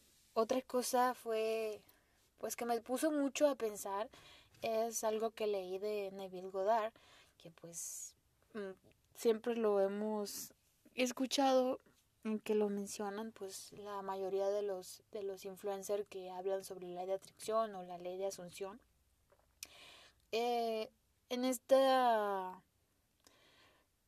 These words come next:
en esta frase que yo leí o imagen, eh, él dice como que no, no nos dé pena asumir que somos Dios. Eh,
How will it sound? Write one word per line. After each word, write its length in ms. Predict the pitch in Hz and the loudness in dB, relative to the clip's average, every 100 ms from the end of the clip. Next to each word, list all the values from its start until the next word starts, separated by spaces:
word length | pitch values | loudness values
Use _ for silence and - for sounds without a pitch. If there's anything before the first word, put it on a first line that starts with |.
| _ | _
en 300 | 233 240 240 | -4 -2 0
esta 260 | 254 - 311 | 0 2 2
frase 460 | - 214 220 254 | 0 -4 0 2
que 120 | 254 220 | 2 0
yo 120 | 214 | 0
leí 460 | 220 214 196 202 | 2 0 0 -2
o 240 | 226 208 202 | -2 -2 -4
imagen, 720 | 190 190 185 - 214 220 233 - | -6 -10 -10 -6 -6 -6 -10 -16
eh, 400 | 233 214 214 196 - | -14 -10 -10 -10 -8
él 180 | 220 226 | -8 -6
dice 260 | 240 262 | -4 -6
como 360 | - 208 196 196 | -4 -8 -8 -8
que 200 | - 196 | -6 -4
no, 120 | 202 202 _ - | -4 -8 _ -8
no 160 | 240 | -2
nos 180 | 262 269 | 0 4
dé 120 | 269 | 4
pena 500 | 262 262 247 226 226 226 | 6 2 0 -4 -4 -6
asumir 560 | 214 - 196 196 196 196 | -10 -10 -8 -8 -8 -8
que 420 | 220 202 180 185 | -6 -6 -6 -12
somos 520 | - 214 202 196 190 185 | -10 -10 -8 -10 -12 -4
Dios. 580 | 208 214 196 - - _ _ _ _ _ | 0 0 0 -8 -16 _ _ _ _ _
Eh, 540 | 226 214 202 196 196 | -14 -10 -8 -8 -8